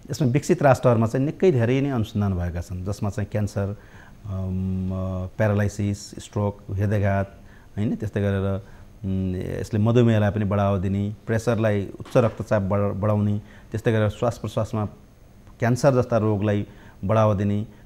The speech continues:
करिब बाह्र गुणा स्वस्थ व्यक्तिभन्दा, अ, वातावरणीय प्रदूषणमा बस्ने व्यक्तिलाई बाह्र गुणा बढी क्यान्सर, हृदयघातको सम्भावना रहन्छ।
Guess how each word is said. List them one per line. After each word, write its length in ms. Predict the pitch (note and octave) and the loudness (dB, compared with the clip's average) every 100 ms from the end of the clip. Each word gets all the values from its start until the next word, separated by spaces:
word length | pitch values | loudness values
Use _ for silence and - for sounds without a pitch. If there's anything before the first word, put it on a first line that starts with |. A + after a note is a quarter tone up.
| - | -2
करिब 220 | B2+ B2 | 0 2
बाह्र 240 | A2+ C3+ D3 - - - | 4 4 4 0 -20 -8
गुणा 340 | A2 B2 A2+ E2+ - - - - - | 2 4 4 0 -8 -20 -20 -20 -6
स्वस्थ 220 | C3 - | -4 0
व्यक्तिभन्दा, 600 | C3 B2+ B2+ A2+ A2+ B2+ | 0 2 2 4 4 4
अ, 80 | D#3 - - - - G2 F#2+ F#2+ F#2+ F2+ | 2 -6 -20 -16 -6 -4 -2 -2 -2 -2
वातावरणीय 360 | A#2 A#2+ B2 B2 | 0 2 2 2
प्रदूषणमा 540 | B2 A#2+ B2+ C#3 C3 | 0 -2 0 0 2
बस्ने 360 | G2+ G#2+ - B2 | 0 -2 0 0
व्यक्तिलाई 540 | G#2+ - G#2+ G#2+ A#2+ - - - G2 | -2 -2 -2 -2 -2 -6 -20 -12 0
बाह्र 260 | A2+ B2 | 2 4
गुणा 260 | A2+ A2+ A2 | 2 0 0
बढी 220 | F#2 G#2 | 0 -2
क्यान्सर, 540 | G#2 G#2+ G#2+ A2 G2+ G2+ | -2 -2 -2 -2 -2 0
हृदयघातको 580 | G2+ G#2+ G2 F#2+ - | 0 0 0 -2 -4
सम्भावना 420 | G2+ G#2+ G2 G2 F#2+ | -4 -2 0 0 0
रहन्छ। 300 | F#2+ F#2+ | -2 -4